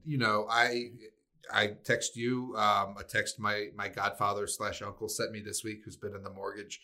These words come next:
industry for, for twenty-five years. And so I've been talking to,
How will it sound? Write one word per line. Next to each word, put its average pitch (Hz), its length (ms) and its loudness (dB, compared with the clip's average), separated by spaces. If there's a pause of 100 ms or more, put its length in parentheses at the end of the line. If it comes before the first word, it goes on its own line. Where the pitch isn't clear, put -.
(400)
industry 117 500 2
for, 107 520 2 (220)
for 110 300 6
twenty-five 110 560 2
years. 117 300 2
And 101 100 -6
so 117 120 2
I've 110 140 4
been 110 120 -10
talking 110 480 -2
to, 98 460 -2